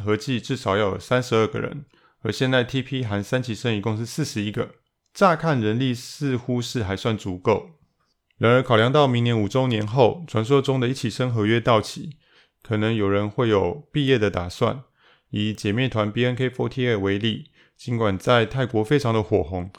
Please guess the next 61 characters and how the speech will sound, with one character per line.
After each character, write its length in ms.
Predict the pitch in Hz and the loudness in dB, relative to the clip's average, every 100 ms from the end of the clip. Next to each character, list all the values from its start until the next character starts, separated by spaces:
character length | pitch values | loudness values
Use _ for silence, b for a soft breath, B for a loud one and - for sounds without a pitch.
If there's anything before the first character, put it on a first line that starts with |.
| B B B | B B B
然 140 | 107 104 | -4 0
而 120 | 104 | 0
在 200 | 131 117 | 0 0
满 180 | 104 95 | 0 -2
五 80 | |
周 160 | 92 120 | -2 -2
年 160 | 113 104 | -2 0
后 120 | 123 | 2
的 160 | 107 101 | 2 2
这 100 | 120 | -2
几 120 | 110 | -2
个 140 | 104 | -2
月 180 | 107 117 | 0 0
内， 300 | 120 104 - b b b 92 | 0 0 -4 b b b -16
有 80 | |
大 240 | 90 127 120 | -2 0 2
量 180 | 123 104 | 0 0
的 80 | |
一 60 | 107 | -2
期 180 | 104 104 | -2 -6
生 220 | 113 107 | -2 -2
宣 160 | 117 101 | -2 -4
布 140 | 110 | -4
毕 220 | - 95 | -2 -2
业。 260 | 95 90 - _ _ _ _ _ - | 0 -2 -8 _ _ _ _ _ 0
到 320 | 151 143 123 | 2 4 2
十 200 | 117 113 | 0 -2
一 40 | |
月 240 | 120 143 131 | 0 2 0
底 220 | 135 95 | -2 -2
为 180 | 95 107 | 2 0
止， 340 | 107 101 90 b b b | -2 -8 -8 b b b
一 80 | 110 | -2
共 180 | 147 123 | 2 2
有 80 | |
十 180 | 95 - | 0 -4
九 160 | 117 110 | 0 2
位 140 | 127 | 4
成 200 | 113 101 | 2 0
员 120 | 98 | 0
宣 220 | 98 110 107 | 0 -2 -2
布 100 | 110 | -2
毕 260 | 113 104 | -2 0
业， 220 | 101 98 b b b b | 0 -2 b b b b
一 80 | |
期 160 | 120 107 | -4 -4
生 300 | 92 113 107 | 0 0 0
只 140 | - | -4
剩 160 | 92 104 | -6 -2
下 100 | 104 | -2
三 320 | - 104 107 | 2 2 4
位 120 | 107 90 | 2 2
哦， 140 | - - B B B | -4 -18 B B B
看 140 | 123 | -2
得 120 | 104 | 2
让 140 | 110 110 | 2 2
人 240 | 98 98 | 0 -4
触 180 | - 120 | -4 -2
目 180 | 110 104 | 0 0
惊 200 | 107 98 | -2 -4
心。 360 | - 101 101 | -2 -4 -4